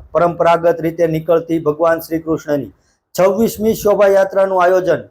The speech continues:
પાલીતાણા વિશ્વ હિન્દુ પરિષદ અને બજરંગ દળ દ્વારા કરવામાં આવ્યું છે.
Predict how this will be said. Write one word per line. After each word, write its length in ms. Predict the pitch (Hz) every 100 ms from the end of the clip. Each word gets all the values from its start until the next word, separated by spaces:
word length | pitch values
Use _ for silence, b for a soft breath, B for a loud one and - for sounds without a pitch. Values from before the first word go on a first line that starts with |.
| _ _ -
પાલીતાણા 480 | 156 180 185 185 180
વિશ્વ 260 | 180 - 180
હિન્દુ 240 | 180 180
પરિષદ 520 | 180 180 175 180 180
અને 120 | 180 170
બજરંગ 380 | 160 160 180 165
દળ 220 | 165 175
દ્વારા 400 | 165 160 165 156
કરવામાં 400 | 156 151 147 147
આવ્યું 260 | 147 143 139
છે. 160 | 131